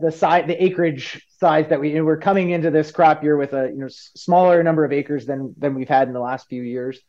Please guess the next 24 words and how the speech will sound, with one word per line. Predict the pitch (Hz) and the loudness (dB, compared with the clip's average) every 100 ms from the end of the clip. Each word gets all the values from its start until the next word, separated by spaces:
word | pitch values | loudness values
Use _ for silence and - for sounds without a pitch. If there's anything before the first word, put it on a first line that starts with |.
| _ _ _ _ - | _ _ _ _ -10
Um, | 147 131 135 135 131 131 - _ | -6 -4 -4 -4 -4 -8 -14 _
so | - 160 151 151 - - | -4 -2 0 -4 -8 -6
any | 196 196 | -2 0
yield | 170 180 175 | 0 2 0
change | - 160 147 | 0 -6 -6
isn't | 147 151 | -8 -8
gonna | 147 | -8
kinda | 151 139 | -8 -10
change | - 143 | -8 -8
the | 127 | -4
overall | 139 139 139 127 | -4 -2 -2 -4
picture, | 160 156 | -6 -6
but | 135 147 | -4 0
it | 180 | 2
is, | 208 170 143 | 2 2 -4
it | 165 185 | -4 0
is | 196 | 0
a | 156 | 0
big | 165 127 | -2 -6
surprise | 160 165 151 139 - | -6 0 0 0 -6
to | 135 | -12
sort | 131 131 | -10 -12
of | |
see, | 131 143 131 | -10 -8 -8